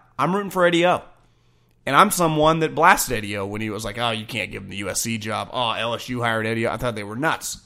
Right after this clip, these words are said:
He shut me up. And I, I, I think sometimes I enjoy that. And I don't mind if I'm the guy that got shut up or the person that supports the person that ultimately shuts someone up.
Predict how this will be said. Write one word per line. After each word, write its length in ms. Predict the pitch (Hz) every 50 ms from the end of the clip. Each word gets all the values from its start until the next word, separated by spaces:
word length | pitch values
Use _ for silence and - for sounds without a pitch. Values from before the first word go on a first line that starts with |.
| _ _ _ _ _ _ _ _ _ _ _ _
He 80 | - 143
shut 240 | - - 185 147
me 140 | 196 190 180
up. 200 | 160 - - - - _ _ _ _ _ _ _ _ _ -
And 120 | 131 135
I, 60 | 143
I, 360 | 147 - 151 147 - - 143
I 40 | 151
think 280 | 151 - 180 185 180 180
sometimes 800 | - 180 165 151 165 165 165 165 165 160 156 147 135 - - - _ _ _ _ _ _ -
I 140 | 151 185
enjoy 400 | 208 214 180 139 151 180 208 214 147
that. 280 | 110 92 - - - _ -
And 100 | 160 208
I 100 | 254 285
don't 140 | 294 247
mind 260 | 180 160 151 156 147 135
if 100 | - 127
I'm 200 | 131 131 135 139
the 80 | 143
guy 240 | 131 135 139 143 143
that 80 | 139 139
got 220 | 139 143 143 139
shut 200 | - 147 139 139
up 340 | 139 139 143 143 - - - - - _ _ _
or 240 | - 139 139 135 131
the 80 | 120 120
person 400 | - 143 143 143 123 - 135 131
that 180 | 127 127 127
supports 480 | - - 135 117 - 139 143 143 139 -
the 100 | - 135
person 540 | 127 - 143 147 139 - 143 139 135 131 117
that 200 | 120 120 120 - -
ultimately 480 | 131 135 131 123 131 135 135 131 135
shuts 260 | 131 - 147 139 139
someone 280 | - 143 135 135 135 135
up. 240 | 139 135 - -